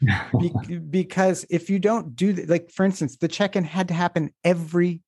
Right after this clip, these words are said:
Speaker 2: other day,
Speaker 1: Yep.
Speaker 2: period. And people in the beginning would give us shit for it, right? They'd be like,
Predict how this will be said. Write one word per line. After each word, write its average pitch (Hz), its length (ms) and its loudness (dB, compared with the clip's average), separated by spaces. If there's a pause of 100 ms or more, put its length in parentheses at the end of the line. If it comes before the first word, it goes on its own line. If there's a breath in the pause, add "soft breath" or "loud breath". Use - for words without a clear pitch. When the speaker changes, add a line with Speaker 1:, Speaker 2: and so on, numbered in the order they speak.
Speaker 2:
other 139 460 0
day, 113 380 -2 (460)
Speaker 1:
Yep. 196 120 4
Speaker 2:
period. 120 520 0 (300 soft breath)
And 170 140 0
people 226 480 0 (160)
in 190 80 4
the 208 80 4
beginning 202 580 0
would 185 260 -4
give 160 200 0
us 202 100 -2
shit - 360 -6
for 135 280 0
it, - 100 -10
right? 143 220 0
They'd 196 140 -4
be 220 40 -2
like, 202 180 -4